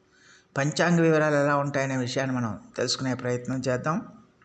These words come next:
ఈ రోజున క్రోధినామ సంవత్సరం, మాఘమాసం, ఉత్తరాయణం, శిశిర ఋతువు. సూర్యోదయం ఆరు గంటల నలభై నిమిషాలకి,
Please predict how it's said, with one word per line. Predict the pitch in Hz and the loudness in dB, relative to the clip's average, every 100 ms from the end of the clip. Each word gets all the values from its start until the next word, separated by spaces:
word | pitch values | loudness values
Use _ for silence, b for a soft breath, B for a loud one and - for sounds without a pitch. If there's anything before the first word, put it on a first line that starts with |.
| - B B B B B - | -20 B B B B B -2
ఈ | 139 | 0
రోజున | 156 175 180 143 | 4 4 4 2
క్రోధినామ | - 147 156 160 156 151 | 2 2 4 4 2 0
సంవత్సరం, | 147 147 147 147 | 0 0 0 0
మాఘమాసం, | 131 127 143 139 135 143 135 | 2 2 2 2 0 -2 -4
ఉత్తరాయణం, | 110 - 135 135 135 131 - B B B B B | -4 0 0 2 0 -4 -8 B B B B B
శిశిర | - 156 - 180 156 | 0 2 4 4 4
ఋతువు. | 123 113 98 - - - - B B B B | 2 0 -6 -8 -20 -20 -20 B B B B
సూర్యోదయం | - 151 165 165 151 143 | 0 4 6 6 6 4
ఆరు | 139 151 | 4 4
గంటల | 156 147 143 | 2 0 0
నలభై | 135 143 156 | 2 2 2
నిమిషాలకి, | 160 156 156 160 160 190 240 | 0 0 0 0 2 0 0